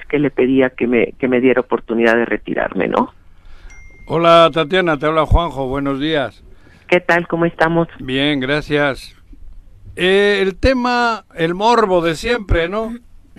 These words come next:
Speaker 2: Eh, la oposición o los que no quieren nada, saber nada con Andrés Manuel,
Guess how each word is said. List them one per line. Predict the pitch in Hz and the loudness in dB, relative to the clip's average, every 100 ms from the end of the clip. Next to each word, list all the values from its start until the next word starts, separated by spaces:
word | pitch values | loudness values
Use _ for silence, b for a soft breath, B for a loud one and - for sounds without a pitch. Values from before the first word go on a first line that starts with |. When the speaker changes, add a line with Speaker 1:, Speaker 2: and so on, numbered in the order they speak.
| - - | -20 -6
Speaker 2:
Eh, | 165 165 175 175 180 - - - - - - | 0 2 4 4 0 -4 -20 -20 -20 -20 -12
la | 165 165 | 0 2
oposición | 165 139 165 160 147 214 247 240 214 | 4 4 4 2 0 4 6 6 6
o | 170 | 4
los | 160 147 - | 4 4 2
que | 151 | -2
no | 143 180 170 | 0 0 -2
quieren | - 160 160 147 139 | -4 -4 -2 -2 -2
nada, | 143 139 | -2 -6
saber | 120 139 143 | -6 -6 -6
nada | 143 156 135 | -2 -2 -2
con | 123 123 | -4 -6
Andrés | 127 131 | -4 -4
Manuel, | 135 139 160 160 | -4 -4 -6 -8